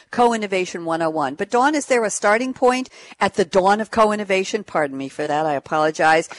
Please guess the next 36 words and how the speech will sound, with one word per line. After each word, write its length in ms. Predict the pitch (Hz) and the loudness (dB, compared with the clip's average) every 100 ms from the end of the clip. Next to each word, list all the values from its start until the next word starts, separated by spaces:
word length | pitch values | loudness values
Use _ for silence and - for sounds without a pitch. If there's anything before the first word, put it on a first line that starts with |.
| - - | -12 2
When, 220 | 247 220 | 2 4
when 180 | 220 214 | 0 2
somebody 380 | 254 240 240 | 0 2 0
said, 280 | 226 240 226 - - - | 0 2 2 -2 -6 4
"Wow, 400 | 381 339 240 165 | 8 8 8 6
you're 260 | 202 381 | 4 2
gonna 160 | 302 254 | 4 0
sit 240 | - 247 | 2 2
down, 240 | 254 233 262 | 2 2 2
I'm 180 | 370 | 2
gonna 160 | 349 262 | 2 0
sit 240 | - 220 | 0 -2
down. 380 | - 208 214 214 | 2 2 2 -2
We 100 | 202 | -2
both 280 | 190 311 466 | 4 4 4
have 200 | 214 185 | 0 -2
issues. 340 | 185 - 208 | -2 -4 -8
We 100 | 190 | -6
both 240 | 185 269 320 | 0 0 0
have 120 | 247 | -2
different 320 | 208 - 185 | -4 -4 -8
perspectives. 560 | 185 - 180 165 180 - - - | -8 -2 -2 0 -4 -10 -18 0
We're 60 | 403 | 2
gonna 140 | 392 | 2
put 120 | - 349 | 2 0
our 80 | |
heads 220 | 285 330 - | 2 -2 -4
together 280 | 277 277 | -4 -4
and 100 | 262 | -2
come 140 | 262 254 | -2 -2
up 120 | 254 | -2
with 80 | 262 | -2
something 280 | 277 240 240 - - | -2 -4 -10 -8 -2
that's 280 | 294 - - | -2 -2 -8
even 320 | 285 277 254 | -6 -4 -6
better." 440 | 247 262 247 143 | -4 0 0 0